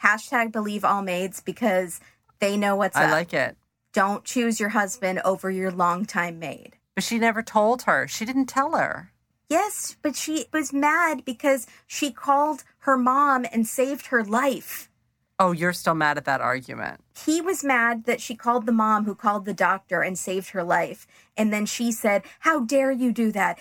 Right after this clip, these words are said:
Speaker 1: How dare you not tell him first? Don't call my mother ever and get her involved in this." Meaning she should say, "Thank you for calling my mother who called the doctor and saved my life,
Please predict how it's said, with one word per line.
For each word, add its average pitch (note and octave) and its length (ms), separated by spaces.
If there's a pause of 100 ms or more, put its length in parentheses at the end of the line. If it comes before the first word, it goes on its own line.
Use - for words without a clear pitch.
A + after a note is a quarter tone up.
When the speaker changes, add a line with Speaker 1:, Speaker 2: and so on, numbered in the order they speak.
(100)
Speaker 1:
How C4+ 160
dare B3 360
you A#3 200
not G#3 340
tell G3+ 240
him G3 240
first? F#3 380
Don't C#4+ 240
call A3 220
my F#3 200
mother F#3 400
ever G#3 460 (200)
and G#3+ 140
get G#3+ 200
her G3+ 180
involved G3 420
in A3+ 80
this." B3+ 260 (220)
Meaning E4 500
she - 220
should F#4 240
say, D#4 320
"Thank C#4+ 320
you F#3+ 300 (160)
for A3+ 160
calling G#3+ 360
my G3 140
mother F#3+ 400
who G3+ 100
called G3 300
the F#3+ 80
doctor F3+ 420
and F#3+ 120
saved F3+ 260
my F3 140
life, F3 320